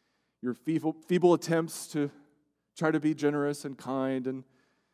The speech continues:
imbibe the spirit of the season, because none of that will measure up. You can't be good enough. You can be good, sure, but you can't be good enough to earn God's favor.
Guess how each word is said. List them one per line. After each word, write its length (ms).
imbibe 480
the 80
spirit 400
of 80
the 80
season, 640
because 220
none 180
of 120
that 220
will 100
measure 380
up. 200
You 120
can't 320
be 140
good 220
enough. 340
You 100
can 120
be 120
good, 320
sure, 380
but 120
you 60
can't 260
be 100
good 200
enough 340
to 140
earn 180
God's 280
favor. 380